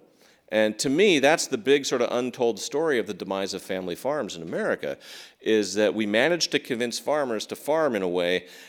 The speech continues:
that decades on, they're squeezed and it's being balanced on their backs in the middle. So Brandt was mostly interested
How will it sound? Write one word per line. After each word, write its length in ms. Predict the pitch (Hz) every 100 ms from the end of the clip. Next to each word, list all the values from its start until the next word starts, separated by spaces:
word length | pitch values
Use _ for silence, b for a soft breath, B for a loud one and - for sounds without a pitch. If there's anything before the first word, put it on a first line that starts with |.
| B
that 720 | 98 98 98 - - _ -
decades 460 | 113 120 175 165 151
on, 380 | 233 151 110 123 - _ _
they're 380 | 107 98 135 156
squeezed 540 | - 127 117 110 101
and 160 | - 98
it's 80 | -
being 180 | 104
balanced 380 | 92 90 92 87
on 100 | 87
their 160 | 101 170
backs 320 | 87 80 -
in 80 | 92
the 80 | 117
middle. 260 | 127 69 - -
So 320 | - 113 104 B B B
Brandt 380 | 104 147 262 -
was 120 | 117
mostly 420 | 104 92 - 80
interested 540 | 71 - - - 92